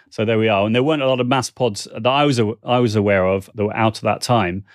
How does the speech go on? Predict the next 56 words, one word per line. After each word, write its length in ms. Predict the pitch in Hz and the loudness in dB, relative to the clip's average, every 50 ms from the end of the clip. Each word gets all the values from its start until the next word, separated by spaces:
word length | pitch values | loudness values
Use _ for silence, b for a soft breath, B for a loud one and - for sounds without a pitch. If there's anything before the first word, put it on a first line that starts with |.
| b b b b b _ | b b b b b _
But, 320 | - 120 113 107 - - - | -2 0 0 0 -2 -2 0
um, 360 | 123 123 120 120 117 117 113 _ _ _ _ _ - | 2 2 4 2 2 0 -2 _ _ _ _ _ -4
I 100 | 113 113 | -4 -2
think 200 | - - 156 139 | 0 0 -2 0
that 160 | 135 120 120 | 0 -2 -2
sort 160 | - - 123 120 | -2 -2 0 0
of 220 | 117 101 - - _ _ _ | 0 -2 -4 -10 _ _ _
sitting 720 | - - - 165 147 - - 143 131 120 120 117 117 117 - _ _ _ - | -6 -4 -2 -2 -2 0 0 0 2 2 2 2 0 -2 -6 _ _ _ -2
with 140 | 127 131 120 | -2 0 0
that 180 | 131 101 87 | 0 -4 -4
person, 460 | - - 117 107 104 - - 117 110 95 | -2 -2 0 0 0 -2 -2 -4 -4 -2
giving 240 | 120 120 120 120 | -2 -2 0 0
that 160 | 113 117 - - | -2 -2 -4 -4
person 320 | - 120 110 - - 110 | -2 -2 -2 -2 -4 -8
support 420 | - - 104 - 127 120 110 107 | -10 -10 -8 -4 -2 -2 0 0
or 60 | - 107 | -2 -2
maybe 180 | 107 101 107 | -2 0 -2
a 60 | 98 | -2
couple 340 | - - 135 120 _ - 120 | -2 -2 -4 -4 _ -2 -2
of 140 | 107 98 - | -2 -2 -4
people, 560 | - 110 104 98 - - 110 104 98 98 - b b b b b b b - | -4 -2 -2 -2 -2 -2 -2 0 0 -2 -4 b b b b b b b -4
because 300 | 127 - 165 165 135 151 | -4 0 0 -2 -2 -2
it 260 | 143 - 139 135 139 | -4 -2 -2 0 2
really 240 | 156 170 160 143 143 | 2 2 2 2 2
is 100 | 120 123 | 2 0
about 240 | 113 117 113 110 - | 0 0 0 -2 -2
confidence. 640 | - 131 117 - 113 85 82 85 - - - 120 | -2 -2 -2 -2 -4 -4 -4 -8 -8 -6 -2 0
And 80 | 117 117 | 0 0
it, 120 | - - | 0 0
yeah, 180 | 139 139 131 - | -2 -2 -2 -2
you 160 | - 110 139 139 | -6 -4 -2 0
might 240 | 156 170 160 135 | 0 0 0 0
get 240 | 131 131 117 - - | 0 -2 -2 -4 -4
people 300 | - 127 120 110 - 110 | -2 -2 -2 -2 -2 0
who 100 | 110 113 | 0 2
are 60 | 110 | 0
just 400 | 104 - 117 104 - - - - | 2 0 0 -2 -2 -6 -10 -6
completely 360 | - 123 113 - 165 135 123 123 | -4 -4 -2 0 -2 0 0 0
anti-tech 600 | 120 113 - 113 101 - - 123 110 - - 110 | -2 -2 -2 -4 -4 -2 -2 -2 -2 -2 -4 -6
and 100 | 98 - | -6 -6
scared 340 | - - 143 139 143 127 | -4 -2 -2 0 0 0
of 100 | 113 98 | -2 -4
technology. 840 | - - - - - 113 104 98 92 87 - 95 90 90 98 104 - - | -4 -4 -6 -6 -4 -2 -2 -2 -2 -4 -6 -6 -4 -2 -2 -4 -4 -6
And 100 | - 113 | -4 0
I 80 | 113 110 | 0 0
do 380 | 104 - 143 135 123 117 113 - | 0 0 0 2 2 0 0 -4
occasionally 500 | 107 - - 127 120 107 101 113 107 107 | -6 -4 0 0 0 0 0 0 0 2
meet 280 | 104 117 120 117 - - | 2 2 0 0 -2 -2
people 340 | 113 107 98 - 113 107 | -2 -2 -2 -2 -4 -4
who 160 | 95 104 107 101 | -2 0 0 0
are 60 | 101 | 2
like 260 | 113 127 131 123 - | 0 0 0 0 0
that, 320 | 120 123 123 117 - - | 0 0 0 0 -2 -4
or 60 | 110 101 | -6 -2
people 300 | - 120 107 - 117 113 | -2 -2 -2 -2 -4 -8
that 120 | - | -8